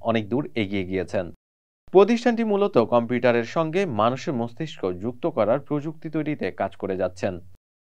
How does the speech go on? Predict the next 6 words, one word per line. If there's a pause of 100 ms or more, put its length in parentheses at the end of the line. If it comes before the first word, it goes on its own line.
(140)
এজন্য
বিশেষ
চিপ
তৈরি
করেছে
নিউরোলিঙ্ক।